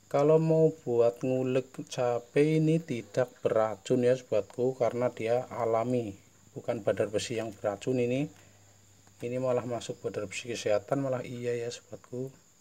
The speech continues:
Ini sangat utuh, tidak retak maupun pecah, ya, sobatku. Nih, dia, eh, bawahnya seperti ini nih.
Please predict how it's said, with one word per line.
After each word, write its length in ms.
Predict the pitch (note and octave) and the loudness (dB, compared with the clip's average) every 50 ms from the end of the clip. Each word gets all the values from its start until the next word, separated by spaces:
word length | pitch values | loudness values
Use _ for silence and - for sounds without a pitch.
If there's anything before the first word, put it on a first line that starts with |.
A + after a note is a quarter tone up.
| _ _ _ - - - - - _ _ | _ _ _ -20 -20 -20 -20 -20 _ _
Ini 160 | - C3+ D3 E3 E3+ | 0 2 4 4 4
sangat 320 | E3+ E3+ D#3 D#3 D#3 - - | 2 2 2 2 2 0 -2
utuh, 400 | E3 D3+ - - - F#3+ F3+ F3 | -4 -4 -4 -2 -2 -2 -2 -2
tidak 400 | - C#3 - - A#2+ - - A#2+ | -2 -2 0 2 2 2 0 -4
retak 240 | - - D#3 D3+ | -2 0 0 2
maupun 400 | - D3+ C#3+ C3+ C3+ D3 D3 C#3 | 2 2 0 2 2 2 2 2
pecah, 240 | - - - - C#3+ C3+ | 0 -2 -2 0 2 4
ya, 120 | B2 C3+ | 4 2
sobatku. 560 | C#3+ - - - B2 - - - C#3 D3 C#3 C#3 | 2 0 -4 -6 -6 -4 -4 -6 -6 -4 -4 -4
Nih, 240 | B2 A#2 G#2 F#2+ - - - - _ _ _ _ _ - | -4 -6 -6 -8 -10 -16 -20 -20 _ _ _ _ _ -4
dia, 320 | C3+ C3+ D3 D#3 D#3 D3 - - | 0 2 2 2 0 -2 -6 -4
eh, 160 | C#3 C3+ C3 B2+ - - | 0 0 0 0 -2 -2
bawahnya 400 | - B2 A2+ A2+ G#2+ C3 D3 D3 | 2 4 4 4 4 2 0 0
seperti 480 | - - - - - - - - C3 C3+ | -2 -4 -8 -8 -10 -10 -8 -6 -4 -4
ini 80 | C#3 C3+ | -4 -4
nih. 200 | C3+ B2 G#2 | -4 -6 -8